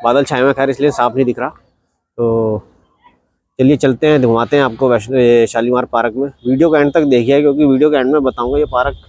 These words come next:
कहाँ पर है कटरा में और कैसे पहुँचा जा सकता है इस पार्क तक, और पास, और पास का जो सबसे नज़दीकी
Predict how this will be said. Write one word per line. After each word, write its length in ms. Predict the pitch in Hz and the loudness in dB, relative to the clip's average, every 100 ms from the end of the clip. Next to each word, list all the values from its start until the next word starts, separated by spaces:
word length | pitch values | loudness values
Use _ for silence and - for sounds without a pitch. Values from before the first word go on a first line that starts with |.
| - - - - - _ | -10 -8 -8 -14 -20 _
कहाँ 180 | 120 120 | -2 -2
पर 200 | 127 139 | 0 -2
है 320 | 139 170 170 | 0 0 0
कटरा 320 | 165 131 139 | -4 -6 -4
में 140 | 151 170 | -2 0
और 200 | 160 160 - | 0 -2 -2
कैसे 240 | 147 135 | -2 0
पहुँचा 280 | 151 139 139 | 0 0 2
जा 100 | 127 | 0
सकता 240 | 120 120 131 | -2 -4 -4
है 40 | |
इस 60 | 113 | -2
पार्क 240 | 110 107 | -4 -4
तक, 100 | - | -6
और 280 | 113 123 123 - | -6 -4 -4 -2
पास, 300 | 120 120 - - - - - - - - - | -2 -2 -10 -20 -20 -20 -20 -20 -20 -16 -4
और 280 | 120 123 117 - | 0 2 0 0
पास 200 | 131 131 | -2 0
का 120 | 151 | 0
जो 140 | 147 143 | 2 0
सबसे 240 | 123 160 | -2 0
नज़दीकी 500 | 139 127 139 143 156 | 2 2 0 2 2